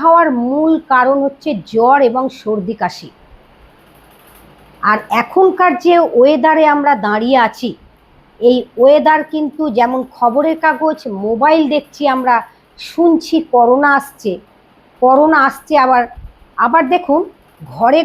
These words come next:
ঘরে যে এত জ্বর সর্দি কাশি হচ্ছে, কার যে কখন কি হবে সেটা কিন্তু কেউ আমরা জানি না। বিশেষ করে যাদের শরীরের ইমিউনিটি পাওয়ার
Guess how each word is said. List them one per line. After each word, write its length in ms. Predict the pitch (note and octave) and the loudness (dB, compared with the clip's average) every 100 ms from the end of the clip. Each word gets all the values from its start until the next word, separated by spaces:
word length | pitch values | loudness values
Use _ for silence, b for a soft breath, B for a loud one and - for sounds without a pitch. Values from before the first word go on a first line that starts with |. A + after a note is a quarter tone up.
| - | 0
ঘরে 200 | E4+ E4+ C#4 | -2 0 0
যে 80 | E4+ - B3+ A#3+ | 0 0 -4 -4
এত 160 | - F4 C4 - | -2 -2 -2 -4
জ্বর 240 | A3+ B3+ D#4+ - | 0 0 0 -2
সর্দি 300 | F4+ C4+ D#4+ D#4+ | -4 -2 -2 -2
কাশি 200 | D4 C#4 | -2 -2
হচ্ছে, 300 | B3 B3+ - G#3+ - b b _ - | -4 -4 -8 -8 -8 b b _ -4
কার 180 | B3+ D4 B3 | 0 0 0
যে 80 | F4 F#4 C#4 | -2 0 0
কখন 320 | C4+ - F#4 E4 - | -2 0 -2 -2 -2
কি 120 | D#4+ E4+ G3+ | 2 2 2
হবে 240 | A#3 C4+ B3 | 0 0 -2
সেটা 200 | A#3+ C4 C4 | -4 -4 -4
কিন্তু 220 | C#4 D4 - | -8 -10 -4
কেউ 140 | C4 C#4 | -2 0
আমরা 160 | C4+ C4 G3 | 0 -2 -2
জানি 220 | G3+ G#3 G#3+ | -2 -2 -2
না। 60 | E3+ _ _ _ b b _ F3+ | -6 _ _ _ b b _ 0
বিশেষ 320 | D#4 - G4 - | 0 2 -2 -2
করে 160 | G4 G4 G4 G#3 | -2 0 0 0
যাদের 340 | B3 A#3+ D#4 D#4+ - | -2 0 -2 -4 -6
শরীরের 460 | - A#3+ C#4 E4+ E4+ - b b - | -6 -2 0 0 -2 -6 b b -4
ইমিউনিটি 480 | A#3 D4+ D#4+ E4+ F4+ F4+ - | 0 2 2 2 0 0 -2
পাওয়ার 440 | A#3 G#3+ A3 C#4 | 0 2 4 4